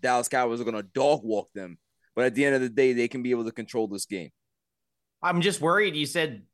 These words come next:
Speaker 2: Buffalo gave us a blueprint to beat
Speaker 1: Yeah.
Speaker 2: Miami, but did Buffalo <laughs> give Miami a blueprint
Speaker 1: I don't
Speaker 2: to
Speaker 1: think
Speaker 2: beat
Speaker 1: so.
Speaker 2: Dallas?
Speaker 1: I, I think, I think it's more one of those,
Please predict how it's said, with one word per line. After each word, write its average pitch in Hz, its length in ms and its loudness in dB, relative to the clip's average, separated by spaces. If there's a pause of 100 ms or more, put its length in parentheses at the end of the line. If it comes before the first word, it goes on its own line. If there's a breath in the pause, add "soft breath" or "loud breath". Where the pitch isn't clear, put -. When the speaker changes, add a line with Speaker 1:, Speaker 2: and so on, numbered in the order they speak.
(140)
Speaker 2:
Buffalo 147 440 0
gave 123 260 -2
us 165 220 -2
a 175 60 2
blueprint 117 680 -4 (320)
to 113 120 -8
beat 87 160 -4
Speaker 1:
Yeah. 95 100 0
Speaker 2:
Miami, 127 460 -2
but 113 220 -4
did 117 160 -6
Buffalo 127 420 -2 (120)
<laughs> - 0 -
give 123 240 -8
Miami 127 580 -2
a 107 40 -2
blueprint 113 640 -4 (220)
Speaker 1:
I 220 120 4
don't 196 120 6
Speaker 2:
to - 40 -10
Speaker 1:
think 156 140 4
Speaker 2:
beat - 60 0
Speaker 1:
so. 135 160 6
Speaker 2:
Dallas? 123 680 -2
Speaker 1:
I, 131 260 2
I 165 100 4
think, 175 260 0
I 165 100 4
think 170 260 -2
it's 139 140 0
more 147 280 4
one 139 120 0
of 135 80 -4
those, 131 320 -2